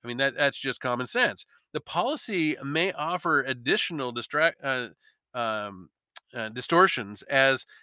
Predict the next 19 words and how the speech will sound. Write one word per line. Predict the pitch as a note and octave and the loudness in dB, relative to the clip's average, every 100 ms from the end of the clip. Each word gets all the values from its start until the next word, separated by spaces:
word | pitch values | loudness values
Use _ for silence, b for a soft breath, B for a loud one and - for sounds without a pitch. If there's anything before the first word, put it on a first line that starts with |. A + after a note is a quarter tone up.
| - | -10
as | B2+ | -8
potential | - - G3 A3 G3 | -6 0 0 0 -4
borrowers | C#3+ C3 D3 D3+ C3+ - | 0 4 4 4 2 0
consider | - - - F3 F3 E3 B B - | -6 -4 -2 2 2 0 B B -10
the, | - _ _ | -10 _ _
the | C#3+ B2+ | -8 -6
possibility | - D3+ - A#2+ B2 D3+ D3 B2+ | -4 -4 -4 -4 0 2 2 0
of | G#2+ | -4
future | - B2 C#3 C#3 _ | -6 -8 -6 -6 _
bailouts. | - A#3+ G#3 F#2 C#2 A2+ | 2 4 4 2 -2 -8
I | |
mean, | A2+ A2+ | -8 -6
this | B2 | -6
could | - C3 A2+ | -6 -10 -8
be | A#2+ B2+ | -6 -6
a | B2+ | -10
precedent-setting | - A3+ - A#2+ F#2+ - G2+ F#2+ | -6 -6 -4 -8 -8 -8 -10 -10
thing, | D2 B1 | -14 -4
right? | G#2 D#3+ | 0 0